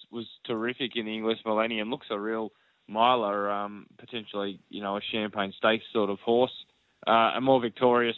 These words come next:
there led, but just gave nothing else a chance. And, uh, I thought Diamond's run in the same race was terrific for two thousand metres. Looks right on track for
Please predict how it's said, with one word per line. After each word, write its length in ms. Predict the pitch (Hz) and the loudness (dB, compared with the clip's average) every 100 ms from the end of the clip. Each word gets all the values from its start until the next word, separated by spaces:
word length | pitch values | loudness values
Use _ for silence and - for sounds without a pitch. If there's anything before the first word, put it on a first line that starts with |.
| - | -2
there 200 | 110 113 | 0 0
led, 380 | 110 113 113 95 | 2 2 0 -4
but 140 | 101 | -12
just 240 | 107 107 - | -8 -6 0
gave 180 | 104 104 | 0 2
nothing 460 | 117 117 - 104 | 0 0 0 -2
else 160 | 101 - | -4 -4
a 60 | 95 | -8
chance. 400 | - 107 107 - _ _ _ _ - | -2 -2 -2 -6 _ _ _ _ -2
And, 360 | 110 110 107 | 0 0 2
uh, 240 | 110 101 120 | 4 4 2
I 20 | |
thought 240 | 190 170 | 0 0
Diamond's 460 | 123 120 123 120 110 | 2 2 2 -4 -8
run 160 | 110 104 | -10 -12
in 80 | |
the 60 | 101 - | -14 -10
same 180 | 110 101 | -10 -8
race 200 | 107 110 - | -8 -10 -12
was 80 | 101 | -14
terrific 380 | 98 95 104 92 - | -10 -10 -10 -14 -14
for 60 | - | -10
two 200 | 110 104 | -6 -4
thousand 360 | 101 95 98 | -2 -4 -4
metres. 240 | 95 98 98 | -4 -4 -6
Looks 160 | 95 - | -10 0
right 240 | 104 101 | 2 2
on 140 | 95 | -2
track 300 | 95 104 95 _ | -4 -2 -2 _
for 200 | 98 | 0